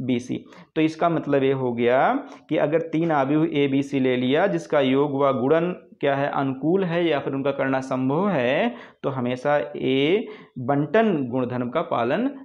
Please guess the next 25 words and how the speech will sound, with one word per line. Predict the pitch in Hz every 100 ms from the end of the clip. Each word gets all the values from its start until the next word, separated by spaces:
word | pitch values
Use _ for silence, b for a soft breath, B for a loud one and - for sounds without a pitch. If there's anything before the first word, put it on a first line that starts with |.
| -
तीनों | 139 135 131
आव्यूह | 127 120 131 254 277 - -
करते | 123 -
हैं, | 185 196 226 B B B -
जो | 127
कि | 127
आपके | 117 -
सामने | - 123
ऊपर | - - -
लिखा | - -
गया | - -
है। | - _ _ _ _ _ _ _ _ -
अब | 139
हम | 143
आगे | 135 156
चल | 165 160
लेते | 156 160
हैं। | 160 220 - B B B -
अगले | 147 196
वाले | 208 214
पॉइंट | 214 170 180 190
में | 185
क्या | 180 175
है | 170 208 285 B B B
कि | - 202